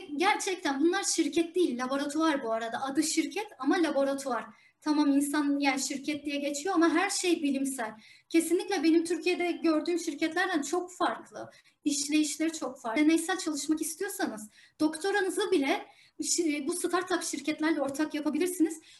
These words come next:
Bu muhteşem bir deneyim olacaktır. Çünkü gerçekten birebir sorunlarla karşılaşıyorsunuz. Ve şöyle de bir sorun oluyor. Yani bunun avantajı Fransa'da şu. Startup'la yaparsanız süreç hızlanıyor.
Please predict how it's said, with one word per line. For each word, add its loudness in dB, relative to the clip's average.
Bu -2
muhteşem 0
bir 0
deneyim 8
olacaktır. -4
Çünkü 0
gerçekten 0
birebir 4
sorunlarla 2
karşılaşıyorsunuz. -2
Ve 12
şöyle 6
de 2
bir 0
sorun 4
oluyor. 6
Yani 4
bunun 8
avantajı 6
Fransa'da 2
şu. -2
Startup'la 2
yaparsanız -2
süreç 0
hızlanıyor. 4